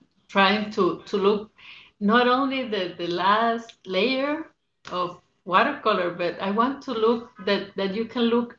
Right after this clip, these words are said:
more. What's, what's, what's, since the first layer, what can you see more?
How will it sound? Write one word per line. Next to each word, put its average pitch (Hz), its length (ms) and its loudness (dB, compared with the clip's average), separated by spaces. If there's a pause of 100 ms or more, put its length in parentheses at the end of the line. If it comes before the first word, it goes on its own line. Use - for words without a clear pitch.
(220)
more. 202 540 6
What's, - 520 -8
what's, 226 380 -6 (760)
what's, 226 520 -2 (680)
since 226 400 -2
the 208 320 0
first 247 380 2
layer, 208 340 0
what 208 300 -4
can 226 180 -4
you 220 140 -4
see 208 380 -4
more? 202 520 0